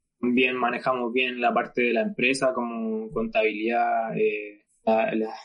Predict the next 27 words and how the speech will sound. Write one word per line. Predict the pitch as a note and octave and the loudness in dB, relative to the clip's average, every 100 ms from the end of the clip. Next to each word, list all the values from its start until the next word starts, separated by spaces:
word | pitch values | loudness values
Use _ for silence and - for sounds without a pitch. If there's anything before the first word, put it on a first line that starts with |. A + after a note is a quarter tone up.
| _ | _
eh, | - A2+ A2 A2 | -2 0 0 0
mantener | A2+ A2+ A#2+ B2 | -2 -2 0 0
el, | A#2 A2+ | 0 -2
al, | A2+ A2+ A2+ _ _ _ _ _ _ _ _ | 0 -2 -4 _ _ _ _ _ _ _ _
bien | B2 B2+ B2+ | 0 0 0
como | B2 A#2 A2+ A2 | 0 2 0 -2
el | G#2 | -2
papeleo | A#2 A2+ A2 B2 C3 C3 B2 | 0 2 4 4 2 0 0
mes | A#2+ A2+ | -2 -2
a | G#2+ | -2
mes, | A#2 C3 B2+ B2+ - | 0 -2 -2 -4 -2
eh, | A#2 A2+ A2 - _ _ _ | 0 0 -4 -10 _ _ _
tema | C#3+ B2+ B2 A#2+ | 0 2 2 2
de | A#2+ | 2
la, | A2+ A2+ A2+ G#2+ G#2+ A2+ A#2 | 0 -2 -4 -6 -8 -10 -4
del | A2+ A2 | -2 0
branding, | B2 C3 C3 B2 A#2+ B2 A#2+ | 2 2 2 0 -2 -4 0
yo | A#2+ | 2
lo | A#2+ | 2
manejo, | A#2+ B2 - B2 A#2+ | -2 -4 -2 0 2
la | A#2 | 2
Wendy, | A#2 A#2 A#2 A#2 | 0 -2 -2 -2
la | A2+ A2+ | 0 0
parte | A2+ A2+ | -2 0
de | A#2+ | 0
la | A2+ A2 | 2 2
organizacional. | A2+ A2+ A#2 A2 A2 A2 A#2 A#2+ | 0 -2 -2 -2 -2 -2 -2 -2